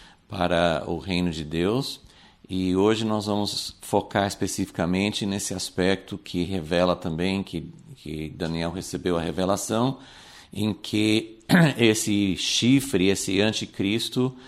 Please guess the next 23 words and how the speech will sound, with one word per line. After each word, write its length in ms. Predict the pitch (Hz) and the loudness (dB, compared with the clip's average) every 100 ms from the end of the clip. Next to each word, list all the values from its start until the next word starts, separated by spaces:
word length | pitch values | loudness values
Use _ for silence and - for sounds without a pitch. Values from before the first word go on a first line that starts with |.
| - - - | -20 -10 0
ele 260 | 98 107 | 2 2
faz 420 | - 110 110 107 | 0 0 2 0
guerra 720 | 90 82 113 135 151 151 87 80 - | -2 0 6 8 6 4 0 -2 -6
contra 720 | - 110 117 117 117 110 107 - | 4 6 6 2 0 -2 -2 -4
os 160 | 101 - | -6 -2
santos. 360 | 90 69 - | -2 -4 -4
Vamos 300 | 90 101 90 | -4 -2 -2
orar, 500 | 85 82 92 98 - - - - - | -2 2 2 0 -4 -14 -20 -20 -10
vamos 180 | 92 - | -10 -8
pedir 640 | 87 85 90 90 92 92 | -8 -6 -2 0 0 0
a 240 | 87 82 78 | -4 -4 -4
revelação 1040 | 87 87 82 80 - - 92 101 101 101 | -4 -2 -2 -2 -4 2 4 6 4 2
e 40 | |
ajuda 340 | 85 87 87 85 | -2 0 -2 0
de 120 | 82 | -4
Deus, 520 | 78 90 101 107 - - - - - | 2 4 4 2 -4 -12 -20 -20 -20
porque 280 | - - 90 | -18 -8 -4
realmente 720 | 90 92 90 92 92 - 90 | 0 2 2 2 -2 -2 0
essa 320 | 85 82 - 90 | 0 -2 -2 -2
é 320 | 69 87 92 | 0 0 0
uma 240 | 92 87 | 0 -2
grande 500 | 82 92 117 127 104 | 0 4 6 6 2
guerra, 580 | 82 87 92 95 98 | 0 0 2 0 -2